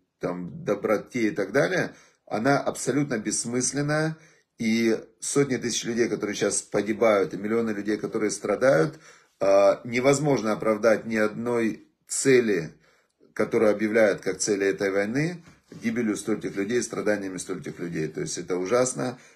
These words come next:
поэтому она должна остановиться, и все нормальные люди должны начать молиться, просить Всевышнего и выражать свою позицию, война должна остановиться.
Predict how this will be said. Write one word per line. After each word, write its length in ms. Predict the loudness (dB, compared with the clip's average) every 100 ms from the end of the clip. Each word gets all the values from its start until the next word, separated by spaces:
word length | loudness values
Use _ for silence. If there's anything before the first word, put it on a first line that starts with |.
| _
поэтому 400 | -2 0 0 -2
она 180 | -2 0
должна 340 | 0 0 -2
остановиться, 720 | -4 -6 -6 -4 -4 -2 0
и 180 | 0 -2
все 220 | -2 0
нормальные 420 | 0 -2 -2 -2
люди 240 | -2 -2 0
должны 400 | 0 -2 -2 -4
начать 420 | -4 -2 -2 -2 -6 _
молиться, 800 | -6 -2 2 0 0 0 0 -2 -8 _ _ _ -2
просить 340 | 0 0 -2
Всевышнего 760 | -4 -2 -2 -2 0 2 4 2
и 680 | 0 -4 -2 0 2 0 -2
выражать 840 | -4 2 4 6 6 6 4 -6 -14
свою 280 | -2 0 2
позицию, 460 | 0 -2 -2 -2
война 300 | 2 2 2
должна 320 | 0 0 0 -4
остановиться. 680 | -4 -8 -6 -4 -6 -10